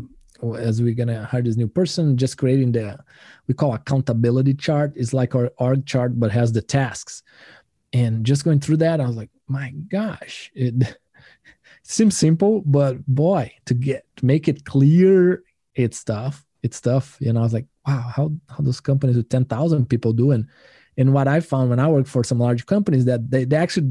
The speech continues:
don't do it. They don't have an accountability. It's very informal, which is the weirdest thing to think about.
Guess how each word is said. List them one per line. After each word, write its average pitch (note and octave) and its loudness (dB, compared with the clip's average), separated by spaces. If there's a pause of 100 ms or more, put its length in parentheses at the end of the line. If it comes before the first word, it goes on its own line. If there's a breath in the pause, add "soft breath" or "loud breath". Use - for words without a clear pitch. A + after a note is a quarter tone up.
don't E3 2
do B2+ 4
it. A#2 -4
They B2 2
don't E3 0
have C#3+ 2
an A#2+ 2
accountability. A#2+ 2
It's B2+ -6
very D#3+ 2
informal, G3+ 0
which B2+ 2
is C3+ 0
the C#3 4
weirdest A3+ 2
thing A#3+ 0
to C#3 -4
think G#3 -4
about. - -6